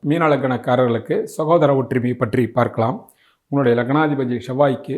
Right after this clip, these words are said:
சகோதரக்காரகன் செவ்வாய் மிகுந்த நட்பாக உடையவர். அதனால் மீன லக்னக்காரர்கள் தனுசு லக்னக்காரர்களை விட சற்று கூடுதலாக சகோதர பாசம் அதிகமாக இருப்பார்கள். சகோதரனுக்காக எதையும் விட்டு கொடுப்பார்கள். சகோதரனுடைய வாழ்வே தனது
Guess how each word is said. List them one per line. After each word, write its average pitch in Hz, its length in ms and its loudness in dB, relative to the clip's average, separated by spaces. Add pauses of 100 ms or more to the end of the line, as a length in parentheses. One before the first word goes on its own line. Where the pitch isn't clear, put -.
சகோதரக்காரகன் 123 920 -2
செவ்வாய் 123 380 -4
மிகுந்த 147 420 2
நட்பாக 127 540 0
உடையவர். 117 380 -2 (460)
அதனால் 123 420 0 (380)
மீன 160 220 2
லக்னக்காரர்கள் 117 800 2 (140)
தனுசு 147 320 2
லக்னக்காரர்களை 117 720 0 (140)
விட 139 120 6 (480)
சற்று 123 240 -6 (140)
கூடுதலாக 139 540 0 (120)
சகோதர 139 320 2 (120)
பாசம் 127 280 -4 (100)
அதிகமாக 131 440 -2
இருப்பார்கள். 120 480 -2 (460)
சகோதரனுக்காக 139 720 2 (120)
எதையும் 135 260 0
விட்டு 131 260 -2
கொடுப்பார்கள். 123 480 -2 (100)
சகோதரனுடைய 135 540 0 (100)
வாழ்வே 135 300 2 (460)
தனது 147 260 4